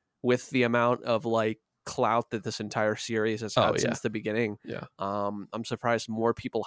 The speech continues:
Speaker 1: haven't, even after the success of those Shadow games.
Speaker 2: Yeah.
Speaker 1: Um, but I guess we'll see. I'm never too excited about anything Embracer says ever.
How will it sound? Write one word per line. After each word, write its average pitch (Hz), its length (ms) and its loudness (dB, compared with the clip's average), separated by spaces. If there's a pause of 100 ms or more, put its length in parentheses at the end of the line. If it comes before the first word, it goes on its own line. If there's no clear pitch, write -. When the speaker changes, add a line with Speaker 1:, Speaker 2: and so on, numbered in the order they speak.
Speaker 1:
haven't, 113 360 -2 (240)
even 196 200 4
after 220 200 2
the 190 140 10
success 185 600 2
of 147 200 -2
those 147 180 6
Shadow 160 340 4
games. 101 480 -6
Speaker 2:
Yeah. 110 120 4 (280)
Speaker 1:
Um, 107 500 0 (100)
but 107 260 0 (480)
I 254 60 4
guess 220 200 6
we'll 131 120 2
see. 98 320 0
I'm 131 180 2
never 143 260 6
too 120 480 2
excited 98 400 -2
about 95 240 -2
anything 104 320 -6
Embracer 110 440 -4
says - 340 -4
ever. 131 300 2